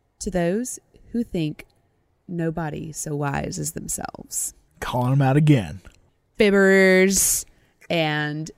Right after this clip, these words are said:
Speaker 1: know-it-alls. Look out. You're on notice. Now, eventually they got bored of him, as courts are wont to do, and they retired him like a jersey. <laughs>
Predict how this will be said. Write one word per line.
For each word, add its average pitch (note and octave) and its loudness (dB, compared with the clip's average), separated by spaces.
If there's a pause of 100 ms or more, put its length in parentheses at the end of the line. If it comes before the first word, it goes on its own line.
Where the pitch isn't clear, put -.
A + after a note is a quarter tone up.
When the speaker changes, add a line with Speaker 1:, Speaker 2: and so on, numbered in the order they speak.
(260)
Speaker 1:
know-it-alls. F2 -4 (380)
Look E3 0
out. - -4 (280)
You're F#3 2
on D#3 0 (180)
notice. E3+ 2 (540)
Now, A3+ -4
eventually A3 0
they F3+ 2
got E3 -2
bored D3+ 2
of D3 -2
him, D3 -2 (400)
as F3+ 0
courts - -4
are E3+ 0
wont D#3 0
to D#3+ -8
do, D#3 -4 (460)
and G3+ 0
they F#3 2
retired F4+ -2
him D3+ -8 (640)
like C4+ -4 (380)
a D#4 -2
jersey. A#3 2
<laughs> - -16